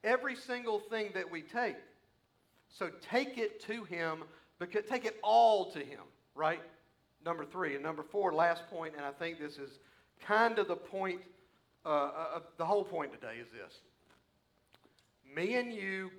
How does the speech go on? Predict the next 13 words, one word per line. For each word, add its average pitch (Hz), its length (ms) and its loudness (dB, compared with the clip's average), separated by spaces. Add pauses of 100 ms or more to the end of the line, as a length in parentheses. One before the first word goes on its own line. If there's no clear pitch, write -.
gotta 175 340 8 (200)
rest 147 500 2 (640)
in 165 120 -6
the 143 80 -6
faithful 180 580 -2
love 147 380 2
of 135 100 -6
our 127 120 -4
Heavenly 131 540 -8
Father. 104 340 -6 (560)
We 180 140 0
have 151 260 -2
gotta 180 460 6